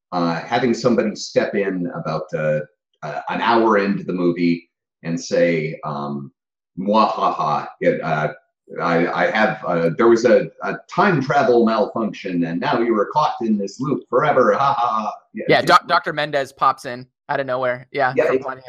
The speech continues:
Speaker 2: yeah.
Speaker 1: they're, they're being, yeah. <laughs> They're being, this doesn't need a reason why. Um, this doesn't need a reason why. Um, this is a great, a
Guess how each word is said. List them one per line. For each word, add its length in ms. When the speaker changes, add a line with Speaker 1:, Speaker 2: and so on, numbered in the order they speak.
Speaker 2:
yeah. 180
Speaker 1:
they're, 220
they're 160
being, 320
yeah. 460
<laughs> 1080
They're 200
being, 640
this 220
doesn't 300
need 180
a 20
reason 340
why. 260
Um, 380
this 140
doesn't 240
need 200
a 40
reason 320
why. 200
Um, 420
this 220
is 120
a 60
great, 300
a 260